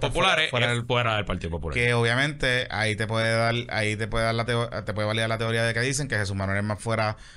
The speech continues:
Speaker 1: es más sólido fuera de la zona metropolitana que Zaragoza.
Speaker 2: Correcto.
Speaker 1: Porque si el elector de Lugaro y de
Speaker 2: Correcto.
Speaker 1: Juan Dalmau es más metropolitano, pues ahí está.
Speaker 2: Correcto.
Speaker 1: Ahí es que está la diferencia. O sea,
Speaker 2: Correcto.
Speaker 1: por eso es que
Speaker 2: Correcto.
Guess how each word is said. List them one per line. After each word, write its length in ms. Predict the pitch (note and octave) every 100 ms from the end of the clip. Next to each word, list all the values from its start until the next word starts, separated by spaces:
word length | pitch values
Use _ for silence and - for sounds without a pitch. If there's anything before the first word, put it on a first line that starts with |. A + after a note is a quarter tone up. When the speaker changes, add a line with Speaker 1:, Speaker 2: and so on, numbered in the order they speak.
| - -
Speaker 1:
es 160 | A2
más 180 | A#2 A#2+
sólido 220 | B2 A#2+
fuera 160 | A#2 A#2
de 40 |
la 60 | A#2
zona 160 | A#2+
metropolitana 720 | A#2 A2+ A#2 A#2+ D3 C#3 C3+ -
que 140 | G#2
Zaragoza. 380 | G#2 F#2 F2+ F2
Speaker 2:
Correcto. 180 | E2 E2
Speaker 1:
Porque 120 | D#2+ G#2
si 120 | A2+
el 100 | A2+
elector 480 | A2 G#2+ - A2 G#2+
de 240 | A#2+ A#2+
Lugaro 480 | B2 B2+ B2 B2 A#2+
y 40 | A#2+
de 100 | -
Speaker 2:
Correcto. 340 | A#2+ B2 A#2+
Speaker 1:
Juan 140 | B2 B2
Dalmau 200 | B2 A#2+
es 60 |
más 80 | B2+
metropolitano, 760 | B2+ C3 B2+ C3+ D#3+ F3 B2+ D3+ - -
pues 160 | - A2
ahí 120 | G#2+
está. 300 | A#2 A#2+ F#2
Speaker 2:
Correcto. 360 | - E2 C#2+ D2+
Speaker 1:
Ahí 80 | A2+
es 80 | B2
que 60 |
está 120 | C3+
la 80 | C3
diferencia. 380 | A#2+ G#2+ D#2 C#2
O 20 |
sea, 120 | -
Speaker 2:
Correcto. 260 | D3 C#3+ D#3
Speaker 1:
por 100 | D#3+
eso 120 | D#3
es 40 | D3+ -
que 80 | - -
Speaker 2:
Correcto. 440 | - D2+ C2+ -